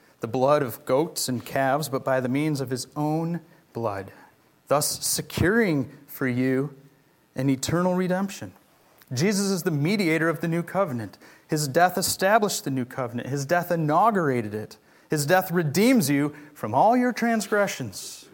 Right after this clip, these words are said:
When Jesus instituted the Lord's Supper, he took the cup and said, "This cup is the new covenant in my blood." Brothers and sisters, because of his shed blood, because of his death on the cross, Jesus has secured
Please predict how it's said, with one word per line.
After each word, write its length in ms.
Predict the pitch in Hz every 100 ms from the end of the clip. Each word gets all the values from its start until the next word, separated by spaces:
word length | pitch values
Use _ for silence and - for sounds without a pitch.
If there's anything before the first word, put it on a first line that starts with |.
| - _ _ _ _ _ _ _ _ _ _ _
When 120 | - 117
Jesus 340 | 202 190 180
instituted 460 | 254 247 233 247 233
the 100 | 233
Lord's 260 | 247 247
Supper, 400 | - 285 277 131
he 100 | 139
took 200 | 143 202
the 60 | 180
cup 280 | 196 233 226
and 100 | 143
said, 440 | 160 147 127 -
"This 240 | 214 -
cup 340 | - 214 214 -
is 140 | 147
the 100 | 139
new 320 | 139 160 220
covenant 600 | 214 - - 190 147 143 - - -
in 160 | 147
my 260 | 139 185 196
blood." 460 | 185 190 185 107 - - _ _ _ _ _ _ _ _ _ _ _ _ _ _ _ _
Brothers 320 | - 165 175 151
and 80 |
sisters, 340 | - 196 - 147
because 320 | 139 - 180
of 80 | 160
his 180 | 160 185
shed 280 | - 180
blood, 260 | 151 175 139
because 320 | 135 - 170
of 100 | 165
his 220 | 175 147 - - -
death 300 | 156 190 - -
on 100 | 156
the 60 | 143
cross, 380 | - 185 165 -
Jesus 360 | 185 196 190
has 180 | - 151
secured 720 | - - - 202 208 208 170